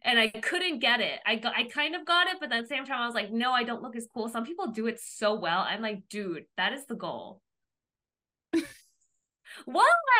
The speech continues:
Speaker 1: I think it's so cool.
Speaker 2: I think it's pretty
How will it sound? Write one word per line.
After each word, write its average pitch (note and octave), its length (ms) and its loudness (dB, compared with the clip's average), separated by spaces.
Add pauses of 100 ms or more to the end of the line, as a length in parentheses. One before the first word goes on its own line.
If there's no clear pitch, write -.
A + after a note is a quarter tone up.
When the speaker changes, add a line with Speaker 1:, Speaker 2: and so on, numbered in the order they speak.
(460)
Speaker 1:
I D4 100 6
think C5+ 260 2
it's - 160 -10
so G4 300 6
cool. A#3 720 4 (880)
Speaker 2:
I C#4 600 4 (500)
think B3 300 0
it's G#3+ 360 0
pretty G3+ 840 0